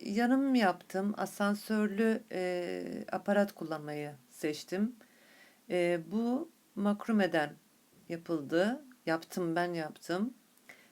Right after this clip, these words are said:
Onu da size bir ara göstereceğim. E, öyle olduğu zaman da, e, bilek ölçüsü belli olmayan kişiler için de, e, rahatlıkla kullanılabiliyor. Onun için, e, bu Hartila bilekliğini,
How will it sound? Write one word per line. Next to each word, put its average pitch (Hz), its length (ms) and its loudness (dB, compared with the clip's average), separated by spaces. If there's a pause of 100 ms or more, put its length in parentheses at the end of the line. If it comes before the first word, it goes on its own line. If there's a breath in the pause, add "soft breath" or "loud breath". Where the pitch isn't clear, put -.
(160 loud breath)
Onu 180 140 0
da 185 100 2
size 175 280 -2
bir 185 60 2
ara 170 180 2
göstereceğim. 165 920 -4 (800 loud breath)
E, - 100 -6
öyle 254 220 4
olduğu 254 380 4
zaman 208 420 2
da, 302 320 0
e, 190 380 0
bilek 233 300 0
ölçüsü 220 400 -2
belli 214 220 0
olmayan 208 400 0
kişiler 180 340 -8
için 190 380 -6
de, 294 240 0 (720 loud breath)
e, 220 180 -2
rahatlıkla 233 680 0
kullanılabiliyor. 196 960 0 (1400)
Onun 190 220 -2
için, 208 500 0
e, 170 420 -2 (160)
bu 190 340 -2 (360)
Hartila 175 560 -4
bilekliğini, 156 720 -4